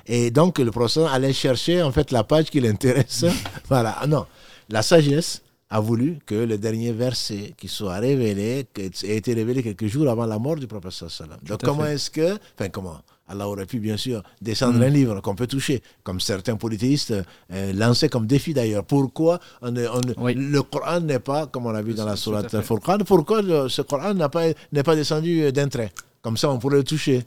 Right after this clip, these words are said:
Speaker 2: Tout à fait.
Speaker 1: Eh, bien que Allah, ce ne sont pas les, ces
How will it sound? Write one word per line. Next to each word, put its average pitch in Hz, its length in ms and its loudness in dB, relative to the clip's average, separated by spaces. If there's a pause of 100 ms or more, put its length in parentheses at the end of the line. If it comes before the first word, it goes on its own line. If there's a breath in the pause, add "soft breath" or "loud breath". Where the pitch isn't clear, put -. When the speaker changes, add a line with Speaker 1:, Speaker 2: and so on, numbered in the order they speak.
(140)
Speaker 2:
Tout - 60 -20
à 117 40 -20
fait. - 240 -20
Speaker 1:
Eh, 104 120 -12 (260)
bien 117 340 -2
que - 120 -18 (180)
Allah, 120 480 -2 (100)
ce - 180 -4
ne 110 100 2
sont 110 240 0
pas 110 280 -4 (220 loud breath)
les, 95 320 -6
ces 104 260 -2